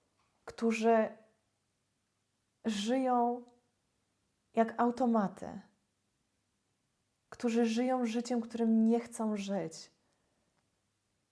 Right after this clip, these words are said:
którzy mają nawet narzędzia pod nosem. To nie jest, nie mówię teraz o ludziach nieświadomych,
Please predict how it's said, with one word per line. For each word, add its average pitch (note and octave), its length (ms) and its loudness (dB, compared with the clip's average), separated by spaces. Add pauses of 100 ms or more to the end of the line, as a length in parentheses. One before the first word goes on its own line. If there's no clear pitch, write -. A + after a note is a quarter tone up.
(1800)
którzy B3 320 2
mają B3 720 4
nawet B3 440 0
narzędzia A3+ 1000 0 (220)
pod F#3 180 -2
nosem. E3+ 380 -6
To A#3 80 -4
nie A#3 100 -2
jest, F#3 340 -4
nie G#3 280 -2
mówię G#3+ 200 0
teraz E3+ 300 -6
o F3+ 60 -2
ludziach E3+ 340 -4
nieświadomych, D#3+ 760 -6